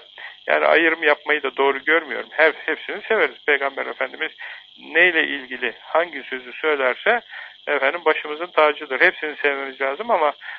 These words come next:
bu hadis-i şerifler çok önemli. Sana öğüdü kim verirse versin. Eğer bir ayet okumuş, bir hadis okumuşsa, dininden bir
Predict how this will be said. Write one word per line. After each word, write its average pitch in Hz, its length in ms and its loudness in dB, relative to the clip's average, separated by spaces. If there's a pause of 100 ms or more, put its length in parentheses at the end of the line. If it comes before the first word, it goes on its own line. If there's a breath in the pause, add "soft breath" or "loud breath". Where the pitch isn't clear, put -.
(200 loud breath)
bu 175 140 6
hadis-i 165 260 -2
şerifler 147 420 2
çok - 260 0
önemli. 120 440 -8 (520 loud breath)
Sana 196 440 8
öğüdü 175 480 4 (180)
kim 220 160 0 (260)
verirse 156 640 2
versin. 123 400 0 (240)
Eğer 147 280 4
bir 143 240 2
ayet 135 240 0
okumuş, 120 380 -12 (100)
bir 131 80 -4
hadis 131 360 -6
okumuşsa, 127 580 -8 (520 loud breath)
dininden 147 680 2
bir 143 220 0